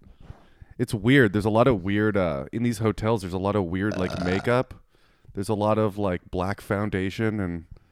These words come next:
Speaker 1: some mandatory <laughs> red lipstick that he makes you wear.
Speaker 2: Yeah, honk, honk, squeak, squeak. We're all clowns.
Speaker 1: <laughs> So,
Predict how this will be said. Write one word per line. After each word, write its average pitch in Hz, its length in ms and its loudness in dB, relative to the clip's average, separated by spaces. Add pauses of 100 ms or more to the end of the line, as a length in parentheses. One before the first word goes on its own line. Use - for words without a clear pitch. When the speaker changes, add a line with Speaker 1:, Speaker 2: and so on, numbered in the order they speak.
(420)
Speaker 1:
some 92 180 -6
mandatory 98 560 0
<laughs> 95 100 0
red 107 100 0
lipstick 117 420 0
that 117 140 -6
he 123 120 2
makes 127 260 4
you 120 100 -2
wear. 139 240 -2 (1200)
Speaker 2:
Yeah, 120 280 -4 (100)
honk, 156 360 6
honk, 147 320 6
squeak, 156 320 -2
squeak. 143 380 -2
We're 123 140 0
all 127 140 4
clowns. 135 680 0
Speaker 1:
<laughs> - 40 -20 (1400)
So, 120 480 6